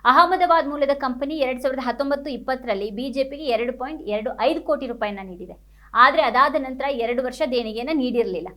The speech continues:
ಜುಲೈ ಎರಡ್ ಸಾವಿರದ ಇಪ್ಪತ್ತೆರಡರಲ್ಲಿ ರೇಡ್ ನಡೆಸಿ ಹತ್ತು ಕೋಟಿ ಹಣವನ್ನ ವಶಪಡಿಸಿಕೊಳ್ಳಲಾಯಿತು. ಅದಾದ ನಂತರ ಕಂಪನಿ ಎರಡ್ ಸಾವಿರದ ಇಪ್ಪತ್ತೆರಡು ಇಪ್ಪತ್ಮೂರರಲ್ಲಿ ಬಿ ಜೆ ಪಿಗೆ ಎರಡು ಪಾಯಿಂಟ್ ಆರು ಒಂದು ಕೋಟಿ ರೂಪಾಯಿ ದೇಣಿಗೆಯನ್ನ ನೀಡಿತು. ಹದಿಮೂರು, ಲಲಿತಾ ಜುವೆಲ್ಲರಿ,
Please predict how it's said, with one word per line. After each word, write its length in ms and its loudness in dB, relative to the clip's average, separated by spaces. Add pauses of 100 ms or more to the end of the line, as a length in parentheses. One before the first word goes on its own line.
(340)
ಜುಲೈ 360 8
ಎರಡ್ 240 2
ಸಾವಿರದ 200 0
ಇಪ್ಪತ್ತೆರಡರಲ್ಲಿ 800 0
ರೇಡ್ 360 2
ನಡೆಸಿ 360 -4
ಹತ್ತು 560 -8
ಕೋಟಿ 260 -2
ಹಣವನ್ನ 420 -6
ವಶಪಡಿಸಿಕೊಳ್ಳಲಾಯಿತು. 1040 -8 (220)
ಅದಾದ 360 10
ನಂತರ 340 0 (240)
ಕಂಪನಿ 360 0
ಎರಡ್ 240 -2
ಸಾವಿರದ 180 0
ಇಪ್ಪತ್ತೆರಡು 500 -4
ಇಪ್ಪತ್ಮೂರರಲ್ಲಿ 720 -6
ಬಿ 180 -8
ಜೆ 140 -6
ಪಿಗೆ 240 -12
ಎರಡು 400 -4
ಪಾಯಿಂಟ್ 360 -10
ಆರು 300 2
ಒಂದು 320 -6
ಕೋಟಿ 220 -4
ರೂಪಾಯಿ 300 -6
ದೇಣಿಗೆಯನ್ನ 460 -6
ನೀಡಿತು. 360 -12 (220)
ಹದಿಮೂರು, 600 2 (200)
ಲಲಿತಾ 400 8
ಜುವೆಲ್ಲರಿ, 460 -4